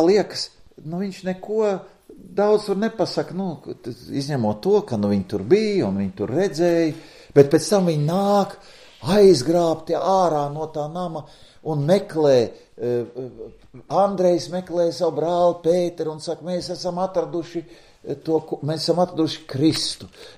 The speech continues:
to kungu. Viņš ir, nu, Jēzus, nu, Nācaretes," jā. Viņi sauc un, un, eh, un, un, un,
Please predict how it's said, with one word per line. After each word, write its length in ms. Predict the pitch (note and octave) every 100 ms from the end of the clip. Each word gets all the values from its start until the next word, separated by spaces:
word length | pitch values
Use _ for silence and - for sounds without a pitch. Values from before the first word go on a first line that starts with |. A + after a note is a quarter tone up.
| -
to 120 | D3
kungu. 520 | C#3 C#3+ A2+ G2 F#2 G#2
Viņš 240 | C#3 C#3
ir, 140 | D3 - - - - -
nu, 80 | B2+
Jēzus, 440 | D3+ D3 B2 -
nu, 100 | C#3+
Nācaretes," 920 | B2+ B2+ A2+ - - D2 - - - -
jā. 1000 | F#2 - - - - _ _ _ - - - - - - - G#2+
Viņi 480 | C3 D3 C#3 C#3
sauc 560 | - - E3 C#3+ - -
un, 340 | C3 B2 A#2 G2 - _ _ _ _ _ _ _ _ _
un, 340 | A#2 B2+ B2 A#2+
eh, 260 | A#2 A2 -
un, 260 | A#2+ A#2+
un, 300 | A#2 A#2+ A#2
un, 280 | A2+ A#2 A2+